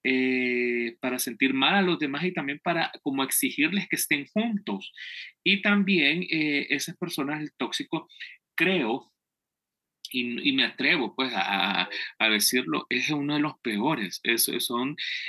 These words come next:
esas relaciones son enfermizas, son, o sea, y como decimos la palabra, son tóxicas, porque son personas, son entes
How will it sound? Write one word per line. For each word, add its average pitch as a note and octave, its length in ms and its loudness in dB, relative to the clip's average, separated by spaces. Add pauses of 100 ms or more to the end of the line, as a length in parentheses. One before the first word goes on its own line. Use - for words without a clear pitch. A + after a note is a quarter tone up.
(100)
esas C3 260 2
relaciones C#3 920 0 (300)
son C3 260 2
enfermizas, C3 840 0 (120)
son, B2 340 -2
o A2 80 -4
sea, A#2 200 -2
y G#2+ 100 -4
como A2+ 400 -4
decimos A#2+ 340 -2
la D#3 120 -4
palabra, D3 340 -2
son C3+ 320 -6 (100)
tóxicas, - 540 -4
porque A#2 160 -6
son A#2 240 -4
personas, C3 600 -2 (560)
son C3+ 300 2
entes D3 560 -2